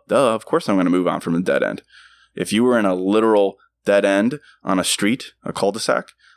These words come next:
you would, you would turn your ass around and you would head out. It's obvious, you know, there's no guilt about it. There's no overthinking.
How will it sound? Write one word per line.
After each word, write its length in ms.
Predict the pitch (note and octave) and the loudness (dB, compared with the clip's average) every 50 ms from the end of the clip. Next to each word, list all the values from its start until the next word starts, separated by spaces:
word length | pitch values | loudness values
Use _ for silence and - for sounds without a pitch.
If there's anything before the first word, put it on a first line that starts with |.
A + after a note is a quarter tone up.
| _ _ _ | _ _ _
you 180 | - F2+ G2 | -4 -2 0
would, 140 | A#2 C#3 C#3 _ _ _ | 0 0 -4 _ _ _
you 120 | - - A2 | -8 -4 -2
would 140 | B2+ C3 - | -2 -2 -2
turn 240 | - - F#2+ G2 | -2 -2 0 2
your 100 | G#2+ G#2+ | 2 2
ass 240 | G#2+ A2+ A#2+ - - | 2 2 0 0 -2
around 280 | C3 B2+ D#3+ G3+ C#3 F#2+ | 0 0 2 0 0 0
and 160 | F2+ F2+ F2+ | 0 0 0
you 180 | F#2 G2 F#2 F#2+ | 0 0 0 0
would 120 | G#2+ G#2+ | 0 0
head 140 | A2 C#3 - | 0 0 0
out. 260 | A2 - - - _ _ _ - | 0 0 -2 -6 _ _ _ -12
It's 160 | G#2 G2+ - | -10 -4 -2
obvious, 440 | F2 A2+ A#2+ B2 G#2 G2+ - - - | -2 0 0 0 -2 -2 -6 -6 -4
you 80 | G#2+ G2+ | -2 0
know, 100 | A#2 A2+ | 0 0
there's 160 | A2+ A#2+ C#3 | 0 -2 -2
no 80 | D#3+ B2 | -2 -4
guilt 320 | F#2+ - E2 F2 - - | -2 -2 -2 -2 -2 -2
about 260 | G2+ F2+ F#2 G2 G#2 | -4 -2 0 2 2
it. 40 | G#2 | 2
There's 120 | F#2+ F#2+ | 0 0
no 220 | A#2 A2 E2 G2 G#2 | 0 0 2 2 2
overthinking. 560 | G2 F#2+ F#2+ - F2+ F#2+ - A2+ A#2+ C3+ D#3 | 0 -2 -4 -2 -4 -2 0 0 -2 -2 -2